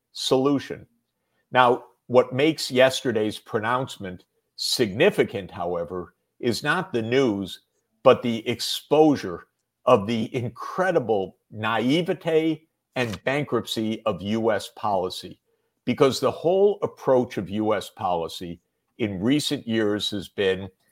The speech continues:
"We'll go with Israel, no state. Israel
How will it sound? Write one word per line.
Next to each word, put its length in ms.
"We'll 340
go 180
with 300
Israel, 800
no 500
state. 640
Israel 800